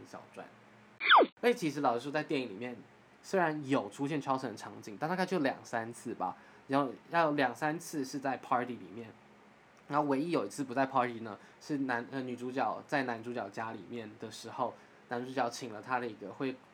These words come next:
会弹管-，管风琴的乐手，直接演奏音乐，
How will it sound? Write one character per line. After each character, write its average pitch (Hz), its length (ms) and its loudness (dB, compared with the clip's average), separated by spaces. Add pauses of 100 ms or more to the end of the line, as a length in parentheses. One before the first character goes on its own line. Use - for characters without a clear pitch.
(120)
会 156 100 0
弹 117 220 -4
管-， 117 220 2 (180)
管 117 280 2
风 139 360 2
琴 101 320 -8
的 107 140 -6
乐 120 200 -2
手， 98 280 -12
直 110 140 -14
接 127 260 -4
演 123 180 -4 (100)
奏 117 220 -2 (280)
音 123 220 -6
乐， 131 200 -2